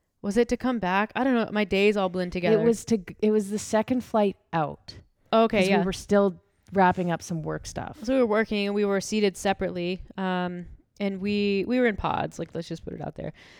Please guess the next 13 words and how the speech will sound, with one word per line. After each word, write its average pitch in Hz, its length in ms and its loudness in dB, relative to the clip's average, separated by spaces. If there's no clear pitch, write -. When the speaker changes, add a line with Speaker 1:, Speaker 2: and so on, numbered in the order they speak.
Speaker 1:
Um, 208 400 0
<laughs> - 420 -16
and 208 320 2
so 214 140 0
we 240 120 2
were 240 120 4
kind 226 200 2
of, 196 80 0
like, 190 180 0
communicating 185 760 0
across 180 640 -2
the 190 300 -2
aisle. 180 500 -2